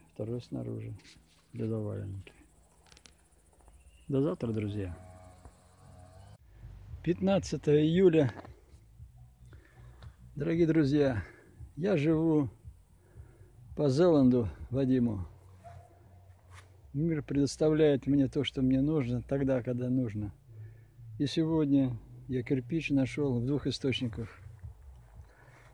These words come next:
Строители небрежно разбросали.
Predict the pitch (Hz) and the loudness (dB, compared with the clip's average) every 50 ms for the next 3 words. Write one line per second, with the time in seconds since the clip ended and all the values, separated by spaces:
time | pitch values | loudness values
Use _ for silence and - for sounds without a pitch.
0 | _ _ - - - _ _ _ _ - - - - 151 165 175 180 165 135 - | _ _ -20 -20 -20 _ _ _ _ -20 -18 -10 -6 -2 0 0 0 0 0 0
1 | 143 151 156 156 160 147 160 160 160 139 135 139 131 127 120 120 123 123 131 123 | 0 2 2 2 2 2 4 4 4 4 4 4 4 2 2 0 0 0 -2 -2
2 | - - 175 170 165 151 147 139 | -2 -2 -2 0 0 0 -2 -4